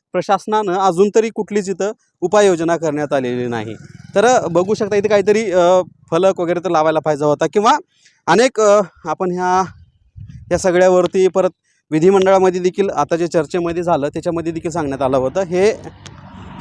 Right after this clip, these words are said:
स्पॉट आहेत ते नांदेडचा, एक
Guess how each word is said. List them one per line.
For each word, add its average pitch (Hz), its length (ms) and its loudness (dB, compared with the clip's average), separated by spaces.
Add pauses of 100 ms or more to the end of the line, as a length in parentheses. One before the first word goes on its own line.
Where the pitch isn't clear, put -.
स्पॉट 196 320 2
आहेत 214 240 4
ते 233 180 0 (180)
नांदेडचा, - 1800 -8
एक 170 60 0